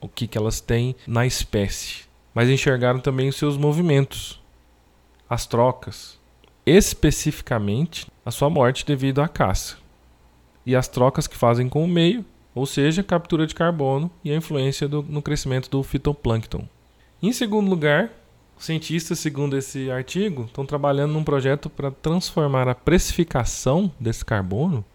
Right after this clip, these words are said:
em realidade. Porque eu, há uma teoria que diz que a soma do valor do carbono sequestrado por uma baleia durante a sua vida,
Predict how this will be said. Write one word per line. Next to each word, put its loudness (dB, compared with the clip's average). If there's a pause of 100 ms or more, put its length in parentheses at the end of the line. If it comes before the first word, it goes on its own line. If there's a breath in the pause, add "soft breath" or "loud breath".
(160)
em 2
realidade. 2 (260)
Porque 0
eu, 4
há 0
uma 2
teoria 2
que -10
diz -2
que -6
a -2
soma 0
do -2
valor 4
do -4
carbono 0
sequestrado -2
por -4
uma 2
baleia 2 (220)
durante 4
a 2
sua 2
vida, -4